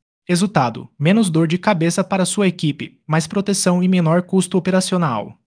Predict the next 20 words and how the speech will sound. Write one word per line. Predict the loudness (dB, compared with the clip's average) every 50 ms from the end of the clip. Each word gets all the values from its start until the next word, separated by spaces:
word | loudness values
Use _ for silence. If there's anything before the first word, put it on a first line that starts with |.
| _ _
Comece | 0 2 4 4 4 4 2 -2
com | 0 2 4
uma | 4 4 4
política | 4 2 2 2 2 2 0 0 2 2
mínima | 4 4 4 4 4 4
viável, | 4 4 4 4 4 2 0 -2 -6 -8 -8 -8
segmente | -4 -2 0 2 4 4 4 2 2 0
sua | 0 2 0 2
rede | 4 4 2 2 2 2 -2 -2 0
e | -2 2
deixe | 4 4 4 4 4
a | 2
operação | 2 2 2 2 2 2 2 0 0 0
com | 0 0 0 0
quem | 2 4 4 4
vive | 4 4 4 2 2
disso. | 2 2 0 0 0 -2 -6 -8 -10 -16 _ _ _ _ _ _
Quer | 2 4 4 4
seguir | 4 4 4 4 6 4
aprendendo? | 4 2 2 2 2 2 2 2 0 -2 -6 -8